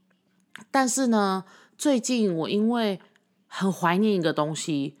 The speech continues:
所以我就又跑到西门町去了。那这个东西的话呢，不知道大家有没有喝过，就是那个奶盖茶。对，我呢，就是非常心心念念，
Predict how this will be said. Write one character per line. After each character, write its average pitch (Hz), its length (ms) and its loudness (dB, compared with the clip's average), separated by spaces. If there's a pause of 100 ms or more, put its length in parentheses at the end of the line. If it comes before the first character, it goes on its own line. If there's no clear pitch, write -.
所 - 200 0
以 226 120 4
我 185 200 2
就 196 300 0 (200)
又 202 140 2
跑 131 220 -4
到 151 80 0
西 170 180 -6
门 135 220 -4
町 139 180 -6
去 120 380 -6
了。 69 220 -10 (360)
那 294 140 0
这 320 100 2
个 294 120 4
东 214 240 2
西 220 180 0
的 190 160 4
话 185 280 4
呢， 147 420 -2 (220)
不 285 100 -2
知 302 80 2
道 302 60 4
大 285 180 0
家 262 140 -2
有 220 60 -2
没 160 120 -4
有 170 80 -4
喝 175 320 -2
过， 175 280 0
就 202 140 -4
是 196 160 -4
那 185 140 0
个 147 400 -2 (220)
奶 151 200 0
盖 226 240 0
茶。 123 520 0 (400)
对， 151 300 2 (240)
我 190 340 6
呢， 220 560 4
就 - 120 -6
是 277 260 0
非 285 540 0
常 196 320 -2
心 226 360 2
心 214 320 2
念 196 200 2
念， 180 220 2